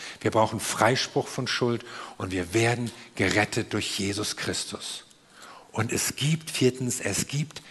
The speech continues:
keinen anderen Weg als den Weg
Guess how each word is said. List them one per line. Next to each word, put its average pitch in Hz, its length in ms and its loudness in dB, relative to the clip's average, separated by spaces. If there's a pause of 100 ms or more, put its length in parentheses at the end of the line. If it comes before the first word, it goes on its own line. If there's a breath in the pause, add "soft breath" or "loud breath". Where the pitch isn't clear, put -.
(160 loud breath)
keinen 139 440 2
anderen 123 400 -2
Weg - 380 -2 (720 loud breath)
als 113 260 2
den 104 260 -2
Weg 120 400 2